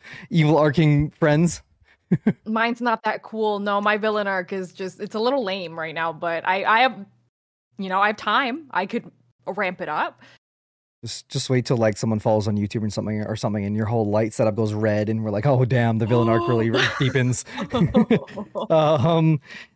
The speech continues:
Speaker 1: the, you said Mexico was the favorite vacation you ever taken. So where in Mexico did you go, and, and what makes it so special? What, who, who went, and, and what made it special?
Speaker 2: Oh my God. So, uh,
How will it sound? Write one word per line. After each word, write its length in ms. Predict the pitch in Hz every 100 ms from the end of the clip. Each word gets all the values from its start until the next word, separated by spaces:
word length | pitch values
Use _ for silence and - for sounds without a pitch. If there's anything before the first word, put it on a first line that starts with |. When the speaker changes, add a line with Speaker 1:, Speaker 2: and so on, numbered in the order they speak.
| -
Speaker 1:
the, 760 | 131 156 175 180 185 185 185 160 _ _ _ _ _ _ _ _ _ _ _
you 120 | - 151
said 840 | - 180 170 170 170 170 165 156
Mexico 540 | 135 131 180 - 320 311
was 160 | 214
the 80 | 165
favorite 240 | 151 190 202
vacation 340 | 160 170 160
you 60 | 135
ever 80 |
taken. 320 | 131 127 113 101
So 140 | 131
where 160 | 131 214
in 80 |
Mexico 320 | 180 175 - 165
did 140 | 139
you 60 | 139
go, 200 | 139 147
and, 380 | 127 127 123 120
and 120 | 135
what 120 | 233
makes 180 | 302 -
it 40 |
so 100 | -
special? 480 | 269 - 269 - 104
What, 160 | 110 151
who, 200 | 196 180
who 140 | 202
went, 380 | 226 214 233 -
and, 220 | 160 135
and 220 | 127 123 131
what 100 | 156
made 160 | 160
it 40 | -
special? 440 | - - 107 98 _ _ _ _ _ _ _ 208
Speaker 2:
Oh 40 |
my 100 | 214
God. 380 | 208 214 214 185
So, 480 | - 202 196 190 -
uh, 80 | -